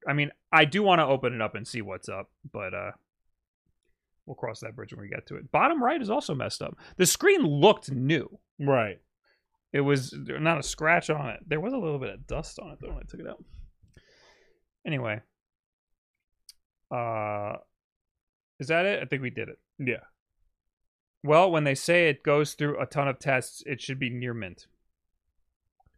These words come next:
Speaker 1: Partially furbished. <laughs> If they did it, should be better.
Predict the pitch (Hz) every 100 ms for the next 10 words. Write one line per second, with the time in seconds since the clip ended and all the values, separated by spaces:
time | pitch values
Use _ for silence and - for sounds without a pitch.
0 | _ - 139 131 156 147 139 147 139 156
1 | - 147 - - - - - _ _ _
2 | _ _ _ 208 - - - - - _
3 | _ _ _ - 127 123 143 135 143 135
4 | 131 - - 139 131 117 120 127 143 147